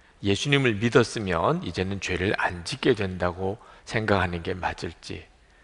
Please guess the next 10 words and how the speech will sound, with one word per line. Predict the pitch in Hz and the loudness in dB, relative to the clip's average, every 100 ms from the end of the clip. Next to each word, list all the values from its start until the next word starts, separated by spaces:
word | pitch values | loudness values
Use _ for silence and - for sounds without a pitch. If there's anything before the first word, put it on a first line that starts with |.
| _ - _ - - | _ -20 _ -20 -14
내 | 98 92 107 | 2 6 6
입장에서 | 123 143 127 120 113 | 6 6 8 6 4
보는 | 104 104 | 2 2
것과 | 98 87 - 170 - - - | 2 4 6 6 2 -14 -10
주님의 | - 139 151 147 120 | -2 4 6 8 8
입장에서 | - 110 104 92 | 6 2 2 -2
보는 | - 92 87 | -2 -4 0
게 | 90 | -2
많이 | 76 - 101 110 | 2 2 2 0
다릅니다. | - 98 90 90 90 87 | -2 -4 -4 -6 -10 -12